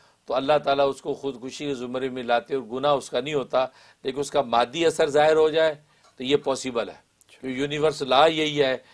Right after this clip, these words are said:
Speaker 1: कि वो नुकसान देने वाली चीज़ें नुकसान देती हैं।
Speaker 2: जी।
Speaker 1: बाकी अल्लाह की जो है वो इनायत हो जाए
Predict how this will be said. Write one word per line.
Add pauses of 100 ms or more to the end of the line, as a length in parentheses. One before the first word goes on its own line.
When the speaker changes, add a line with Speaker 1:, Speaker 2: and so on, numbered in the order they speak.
(200)
Speaker 1:
कि
वो
नुकसान
देने
वाली
चीज़ें
नुकसान
देती
हैं।
Speaker 2:
जी।
Speaker 1:
बाकी
अल्लाह
की
जो
है
वो
इनायत
हो
जाए